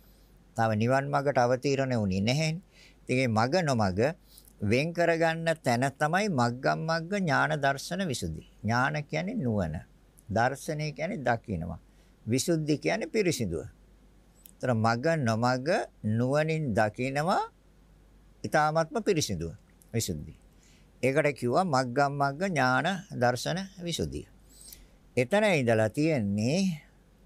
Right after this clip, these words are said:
අරිහත්ත්වයට යනකම්. රහත් වෙනකම්ම අනිත්‍ය දුක්ඛ අනාත්ම කියන ධර්මතා තුන මූලික කරගෙන කෙලෙස් ප්‍රහාණය කරන ආකාරය.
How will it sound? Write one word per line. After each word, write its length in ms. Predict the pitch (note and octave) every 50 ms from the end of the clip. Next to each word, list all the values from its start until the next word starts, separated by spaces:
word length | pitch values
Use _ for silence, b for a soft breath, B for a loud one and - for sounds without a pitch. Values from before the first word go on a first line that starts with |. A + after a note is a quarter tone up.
| - -
අරිහත්ත්වයට 640 | - A2+ B2 D3 D#3+ F3 E3+ - - - E3 D#3+ D3+
යනකම්. 400 | C3 F#2 F2 F2 - F2 F2 D#2+ G2 G2 - - _ - - - - - -
රහත් 380 | G#2+ G2 G#2+ A#2+ D3 E3 D#3+ -
වෙනකම්ම 580 | - G2+ A2 C3+ D3 - - G2 F2+ F2+ F#2+ G#2+ C#3+ F3+ A3+ - b b b b b b b b b - -
අනිත්‍ය 500 | - G2+ A#2+ D3+ E3 E3 - _ - G3+ F#3+
දුක්ඛ 340 | D3+ C3 B2+ B2 - - F#3
අනාත්ම 640 | - B2 A#2 A#2+ B2+ C#3 C#3+ D3 D3+ - - D#3+ D#3+ D#3+ D#3
කියන 380 | - - - E3 E3 E3+ F3 G3 G3
ධර්මතා 720 | D#3 A#2+ A2+ A2+ C3 C#3+ D3+ D3+ - - E3 E3 E3+ D#3 - _
තුන 220 | - C3 B2 C#3 E3 E3
මූලික 460 | C#3+ A2 G#2 A#2 B2+ C#3 D#3+ D#3 F#3 F3+
කරගෙන 540 | E3+ F#3 F3 D3 B2+ A2+ G2 G#2+ G#2+ A2+ C#3+ G3 - G#4+ G#4+ - B B B B B B B B B B B B B B - - - _ - -
කෙලෙස් 280 | - C3+ D3+ F#3 F#3+ G3 - -
ප්‍රහාණය 480 | - G3 E3+ D#3 D#3 D#3 D3+ D3+ D#3 D#3
කරන 220 | - D#3+ D#3 E3
ආකාරය. 500 | F#3 E3 A#2 G2 - - C#2+ D2 - -